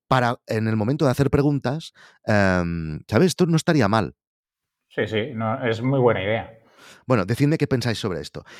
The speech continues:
Speaker 1: Y luego, la otra razón, chicos, por las cuales yo creo que es mejor que haya más protagonistas que menos, es que, claro, los proyectos no evolucionan tan rápido. O sea, esto no es como, claro, cuando nos explican una serie, eh, eh, es una cosa, o, o, o, o un documental de un caso real,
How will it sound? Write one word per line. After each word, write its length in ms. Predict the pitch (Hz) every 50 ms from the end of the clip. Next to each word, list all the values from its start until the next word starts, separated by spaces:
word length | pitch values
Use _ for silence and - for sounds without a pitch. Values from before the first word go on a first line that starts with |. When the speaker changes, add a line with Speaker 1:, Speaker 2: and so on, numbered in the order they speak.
| -
Speaker 1:
Y 140 | - - 117
luego, 360 | 110 117 131 135 117 131 151
la 140 | - 101 92
otra 160 | 95 87 110
razón, 420 | 104 104 104 95 - 120 117 113 120
chicos, 400 | - 120 104 - 98 110 - -
por 200 | - 117 107 92
las 220 | 90 90 - -
cuales 280 | - 101 104 110 101 82
yo 120 | 92 95
creo 220 | 85 - 104 107 -
que 100 | - 104
es 120 | 101 -
mejor 320 | 101 98 - - 110 110 98
que 100 | - 98
haya 160 | 92 95 90
más 240 | 90 95 104 - -
protagonistas 580 | - 98 - 104 98 101 104 104 - 113 101
que 120 | - - 110
menos, 260 | 113 117 123 156 - - - - - -
es 60 | -
que, 120 | - 165 -
claro, 300 | _ - 123 160 202 - _ _ - - -
los 220 | 131 123 117 -
proyectos 500 | - 117 107 92 95 90 - 208 196 143
no 140 | 139 123 135
evolucionan 520 | 156 170 165 127 104 - 104 143 190 214
tan 200 | - 123 110 95
rápido. 500 | - - 98 95 95 - 90 85 76 71
O 280 | 76 _ _ - - _
sea, 120 | - - 98
esto 200 | 90 - 160 165
no 160 | 156 120 107
es 160 | 113 131 -
como, 320 | - - 165 139 117 98 - - - - _
claro, 200 | - 92 101 156
cuando 220 | 165 120 98 98 92
nos 120 | 90 85
explican 340 | 87 - - 95 - 110 113
una 160 | 117 117 117
serie, 480 | - - 120 113 113 127 156 185 - -
eh, 180 | - 95 95 92 85
eh, 140 | 95 90 87
es 120 | 90 - -
una 160 | 101 98 95
cosa, 360 | - 98 - 135 131 139 - - - -
o, 140 | 82 80 87
o, 180 | - - 92
o, 240 | 95 - 90 87 90 -
o 200 | 87 87 87 90
un 100 | 92 101
documental 640 | 98 101 - 110 101 101 95 95 87 - 113 113 107
de 60 | 92
un 80 | 90 90
caso 220 | 98 95 - 113
real, 340 | 95 104 101 101 120 165